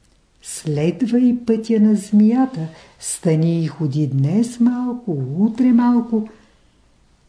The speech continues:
Значи и природата чрез змията ти показва, че може и без крака да се ходи, който знае. Тази змия без крака и без ръце се е научила да ходи.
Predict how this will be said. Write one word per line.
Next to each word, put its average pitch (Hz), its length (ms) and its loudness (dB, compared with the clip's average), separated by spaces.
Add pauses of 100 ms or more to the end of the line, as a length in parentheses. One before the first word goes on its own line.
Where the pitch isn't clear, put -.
Значи 139 580 -2
и 247 120 0
природата 202 720 2
чрез 190 380 0
змията 175 460 -2
ти - 180 -6
показва, 165 640 -4 (300)
че 165 140 0
може 147 340 -2
и 143 100 -2
без 262 280 0
крака 151 360 -2
да 147 100 -4
се 160 180 -6
ходи, 185 480 -2 (220)
който 139 360 -10
знае. 151 480 -6 (1500)
Тази 151 280 -2
змия 151 420 0
без 147 280 -4
крака 151 360 -4
и 151 120 0
без 143 280 -6
ръце 156 380 -4
се 226 200 -2
е 202 80 2
научила 165 540 -2
да 151 120 -4
ходи. 139 360 -8